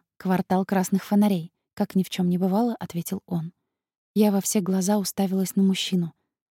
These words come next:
«Зачем? Что мы тут будем делать?» «Гулять и наслаждаться. Смотри, сколько людей. Идём, тут много интересного. Тебе понравится»,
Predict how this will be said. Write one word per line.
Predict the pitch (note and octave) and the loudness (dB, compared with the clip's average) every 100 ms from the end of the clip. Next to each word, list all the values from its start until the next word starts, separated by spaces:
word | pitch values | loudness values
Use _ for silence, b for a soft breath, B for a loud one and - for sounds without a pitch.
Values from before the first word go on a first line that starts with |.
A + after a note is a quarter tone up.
| _ | _
«Зачем? | E3+ F3 - A3+ F#3 - _ _ _ _ _ | 0 0 2 4 4 0 _ _ _ _ _
Что | - - A#3 | -6 4 8
мы | A#3 | 8
тут | A#3+ G#3 | 6 4
будем | A#3 A3+ A#3 | 4 6 8
делать?» | A#3+ G3 E3 - _ _ _ _ _ _ - | 6 4 0 -8 _ _ _ _ _ _ -2
«Гулять | F#3 F#3+ E3+ - | 2 4 2 2
и | |
наслаждаться. | G3 - A3 G#3+ B3 - - F3 _ _ _ | 0 2 0 2 0 0 -6 -10 _ _ _
Смотри, | - G#3+ G#3 C4+ | 0 2 4 4
сколько | C4+ - A#3+ - | 2 2 2 4
людей. | A#3 G3 F#3+ E3 - _ _ _ | 4 4 2 -2 -14 _ _ _
Идём, | A#3+ A#3 F#3+ | 4 6 4
тут | F#3 A3+ | 2 6
много | A3+ A3+ F3 | 6 6 4
интересного. | F3 - F#3 E3+ F#3 E3+ F#3 | 0 0 -2 -2 -4 -4 -8
Тебе | - G#3 | -2 0
понравится», | A3 A3 G3+ E3+ E3 - E3 | 4 4 4 0 -4 -8 -8